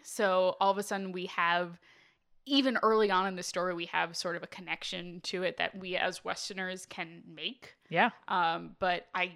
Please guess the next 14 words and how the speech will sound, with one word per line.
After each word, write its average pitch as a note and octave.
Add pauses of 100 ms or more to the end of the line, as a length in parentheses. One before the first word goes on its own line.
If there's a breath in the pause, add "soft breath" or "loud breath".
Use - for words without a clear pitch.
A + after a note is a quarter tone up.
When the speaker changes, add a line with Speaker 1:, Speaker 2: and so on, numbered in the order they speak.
(320)
Speaker 1:
it, G3
again, A3
it's G3
that F#3 (180)
aspect F3+
of D#3+ (260 loud breath)
everything G3
in F3+
the F3+
world E3+
and E3
all -
human F3
stories F3